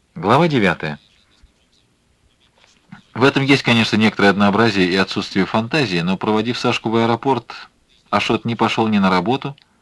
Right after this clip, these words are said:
туда позвонил и впервые в жизни сказал, что болен, не домой, а продолжил прерванное турне по кафе.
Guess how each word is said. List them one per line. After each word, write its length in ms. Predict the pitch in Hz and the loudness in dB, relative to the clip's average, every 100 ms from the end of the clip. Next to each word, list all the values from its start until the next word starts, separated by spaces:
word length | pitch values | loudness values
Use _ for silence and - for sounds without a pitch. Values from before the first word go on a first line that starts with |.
| _ _ _ _ _ | _ _ _ _ _
туда 220 | 98 90 | -2 -2
позвонил 460 | 90 85 87 92 90 | -2 -2 0 0 -2
и 80 | 85 | -4
впервые 380 | - 85 85 | -4 -2 -2
в 40 | 82 | -2
жизни 240 | 87 78 | -6 -6
сказал, 320 | 76 82 80 | -8 -6 -4
что 180 | 76 - | -6 -8
болен, 340 | 80 110 120 113 _ _ - - _ | -4 -4 -4 -8 _ _ -20 -20 _
не 200 | 110 127 | -2 2
домой, 460 | 117 123 160 180 - | 4 4 4 2 0
а 140 | 120 113 | -2 0
продолжил 580 | 123 131 160 180 151 | 2 2 4 4 2
прерванное 520 | 143 143 143 131 123 113 | 0 2 2 2 0 -2
турне 320 | 117 117 117 | -2 -2 -4
по 100 | - | -4
кафе. 400 | 101 - - | -6 -6 -10